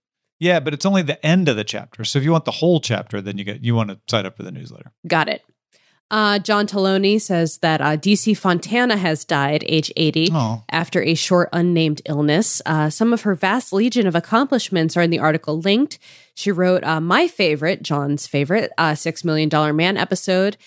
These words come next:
Speaker 2: the alien rescue story, Straight On Till Morning. Um, but most of you will probably know her work, uh, from Star Trek.
Speaker 1: Yes, Journey to Babel and Yesteryear, uh, two of the more revered,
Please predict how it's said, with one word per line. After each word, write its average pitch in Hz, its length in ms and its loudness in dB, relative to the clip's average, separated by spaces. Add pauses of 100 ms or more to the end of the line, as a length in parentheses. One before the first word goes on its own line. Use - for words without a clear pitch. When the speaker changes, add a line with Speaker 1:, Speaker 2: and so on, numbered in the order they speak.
(160)
Speaker 2:
the 165 180 0
alien 170 300 2
rescue 165 320 0
story, 170 400 2
Straight - 500 0
On 156 220 0
Till 156 220 -2
Morning. 208 640 0 (340)
Um, 170 240 2
but 180 180 0
most 269 480 2
of 214 140 -2
you 165 300 2
will 165 160 -2
probably 202 800 0
know 175 320 2
her 165 180 2
work, 147 420 0
uh, 165 140 0
from 185 180 0
Star 415 280 2
Trek. - 480 -6 (320)
Speaker 1:
Yes, 131 260 0
Journey 156 380 0
to 165 80 -2
Babel 139 500 0
and 120 240 0
Yesteryear, 107 880 -2
uh, 107 440 -2
two 120 400 2
of 117 340 -2
the 113 380 0 (500)
more 127 420 2
revered, 127 1080 0